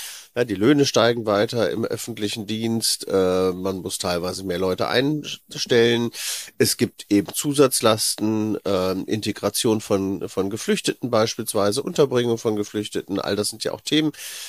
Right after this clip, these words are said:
die da dazukommen, das muss man auch sehen, natürlich Ausgaben für Schulen et cetera. Und, ähm,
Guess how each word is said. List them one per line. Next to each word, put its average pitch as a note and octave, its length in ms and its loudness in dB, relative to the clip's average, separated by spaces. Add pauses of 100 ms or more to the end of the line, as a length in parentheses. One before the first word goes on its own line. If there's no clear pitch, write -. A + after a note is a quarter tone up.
(220)
die B2 80 0
da G#2 160 6
dazukommen, C#3+ 1120 2
das A#2 180 -2
muss A2+ 160 -4
man - 140 -2
auch - 220 -2
sehen, A#2 400 2
natürlich G2+ 380 -2
Ausgaben G2 400 0
für A#2+ 140 -8
Schulen C#3 460 2
et F#3 140 4
cetera. G2+ 500 -2 (640)
Und, A2+ 400 2
ähm, G#2 480 4